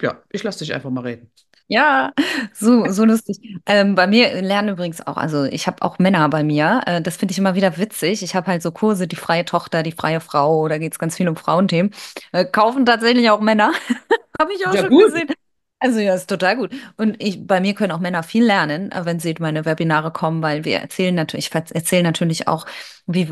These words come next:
Speaker 2: wie funktioniert das für uns Frauen. Und ich glaube, mh, wir sind alle in eine recht, wenn ich das jetzt mal so sagen darf, männlich orientierte Welt groß
Speaker 1: Ja.
Speaker 2: geworden. Also höher, schneller, weiter, wir müssen was leisten, ne? Und das sind alles auch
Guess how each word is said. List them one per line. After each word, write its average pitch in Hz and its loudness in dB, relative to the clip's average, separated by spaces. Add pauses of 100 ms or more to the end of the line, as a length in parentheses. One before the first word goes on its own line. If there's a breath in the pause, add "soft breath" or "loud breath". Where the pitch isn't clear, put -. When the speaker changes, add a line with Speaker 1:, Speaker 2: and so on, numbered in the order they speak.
Speaker 2:
wie 175 0
funktioniert 196 2
das 214 0
für 156 0
uns 156 -4
Frauen. 151 2
Und 156 -2
ich - -8
glaube, 190 2 (440 loud breath)
mh, 190 2
wir 180 -2
sind 175 -4
alle 247 0 (300 soft breath)
in 214 0
eine 190 0
recht, - -6 (140)
wenn 156 -8
ich 143 -8
das 165 -6
jetzt 151 -6
mal 160 0
so 156 -2
sagen 165 2
darf, 160 0
männlich 180 4
orientierte 160 -2
Welt 151 -2
groß - -8
Speaker 1:
Ja. - -2
Speaker 2:
geworden. - -6
Also - -6 (140)
höher, 208 4
schneller, 147 0
weiter, 208 2
wir 170 -2
müssen 156 -4
was 127 -4
leisten, 202 2
ne? 196 2
Und 226 -2
das 247 -2
sind 285 2
alles 285 0
auch - 0